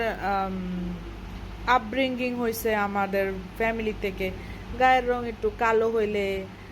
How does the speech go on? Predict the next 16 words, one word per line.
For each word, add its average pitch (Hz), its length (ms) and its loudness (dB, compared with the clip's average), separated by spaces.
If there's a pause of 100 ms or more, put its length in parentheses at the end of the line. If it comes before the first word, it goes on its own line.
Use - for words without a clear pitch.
(200)
বা 190 420 4
একটু 214 220 0
দেখতে 233 300 2
সুন্দর 240 320 -2
না 220 200 0
হইলে, 190 260 2
যেমন 214 280 0
আমি 208 300 0
আর 180 60 -2 (140)
কি, 170 100 -6 (440)
ওরকম 254 480 2
হইলে 214 460 2 (720)
একটু 403 420 2 (340)
নাক 285 300 2
ছিটকায় 247 500 -2
তো 160 80 -8